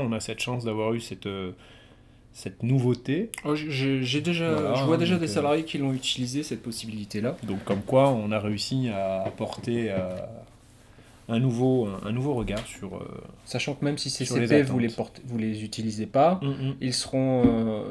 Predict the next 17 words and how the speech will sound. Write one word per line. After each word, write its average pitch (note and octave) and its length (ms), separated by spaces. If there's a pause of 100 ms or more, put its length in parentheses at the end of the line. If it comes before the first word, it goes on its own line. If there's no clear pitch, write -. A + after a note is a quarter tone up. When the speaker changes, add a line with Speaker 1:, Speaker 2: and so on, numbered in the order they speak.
(120)
Speaker 2:
payés C3 380
en A#2+ 200
heures A2+ 140
sup, D3+ 320
euh, A2 520
lorsque A2+ 380
votre, A2 400
euh, A#2 500
compteur, B2 520
euh, G#2 420
sera G#2+ 640 (100)
Speaker 1:
Au A#2+ 60
Speaker 2:
remis B2 140
à B2+ 80
Speaker 1:
taquet. A#2 100
Speaker 2:
zéro. G2 280 (340)
Speaker 1:
D'accord. F#2+ 420